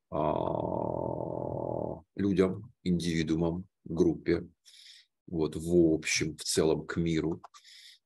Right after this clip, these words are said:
ну, вот, как определенная адаптивная функция, адаптивного механизма. И, если честно, я считаю, что эти, а, три элемента — Эрос, танатос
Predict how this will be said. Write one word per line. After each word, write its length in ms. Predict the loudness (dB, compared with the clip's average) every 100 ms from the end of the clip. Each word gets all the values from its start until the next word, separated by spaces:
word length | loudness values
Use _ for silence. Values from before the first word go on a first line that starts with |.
| -16
ну, 120 | -10
вот, 440 | -8 -6 -2 -2 -2
как 180 | -4
определенная 360 | -4 2 4 4
адаптивная 580 | 2 -2 -6 -4 -2 -2
функция, 600 | -4 -10 -8 -4 -2 0
адаптивного 460 | -2 -2 -2 -2
механизма. 680 | -4 -6 -8 -8 -10 -12 -14
И, 240 | -12 -12 -12
если 200 | -10 -8
честно, 340 | -6 -8 -4
я 120 | -4
считаю, 400 | -2 -4 0 0
что 220 | -2 -6 -8 -10 -4
эти, 360 | -2 2 2 4
а, 200 | 2 0
три 240 | 0 2
элемента — 580 | 4 4 2 2 -2 -4 -2
Эрос, 500 | 2 2 0 -8 -14 -2
танатос 760 | 0 2 -2 -2 -4 -8 -14